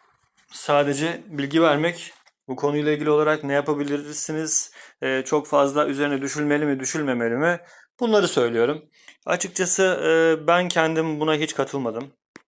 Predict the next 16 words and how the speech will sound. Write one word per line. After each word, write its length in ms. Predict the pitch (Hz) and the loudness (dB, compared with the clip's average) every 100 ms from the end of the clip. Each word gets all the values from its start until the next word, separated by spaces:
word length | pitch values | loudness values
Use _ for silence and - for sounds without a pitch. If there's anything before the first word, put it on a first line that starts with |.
| _ _ _ _ _ _ 139 | _ _ _ _ _ _ -4
Amaze'ye 420 | 131 127 123 135 | -2 -2 -2 -2
katılmayı 460 | 135 127 139 135 135 | -2 -4 -4 -2 -2
da 120 | 131 | -4
düşünmüyorum 520 | 127 - 127 110 110 | -6 -6 -4 -6 -8
açıkçası. 640 | 110 - - 113 147 147 - - - _ - | -10 -12 -10 -6 -6 -6 -14 -20 -20 _ -8
E, 420 | 131 127 127 127 127 _ _ _ _ _ _ _ _ _ - | -4 -4 -4 -6 -8 _ _ _ _ _ _ _ _ _ -12
çünkü 300 | 165 151 147 | -10 -2 0
bana 380 | 156 165 156 | 2 2 0
çok 280 | - 160 147 | -4 -8 0
böyle 420 | 151 151 151 - _ _ _ _ _ - | 0 2 0 -6 _ _ _ _ _ 0
rağbet 340 | 139 147 156 | 2 0 -2
geldiği 320 | 156 151 151 156 | 2 2 2 -4
için 220 | 156 151 | -6 -4
çok 220 | 151 147 | -4 -2
fazla, 480 | 147 139 139 147 143 - - - _ - | -4 -2 -2 -4 -4 -16 -20 -20 _ -6
e, 340 | 131 135 131 | -4 -2 -6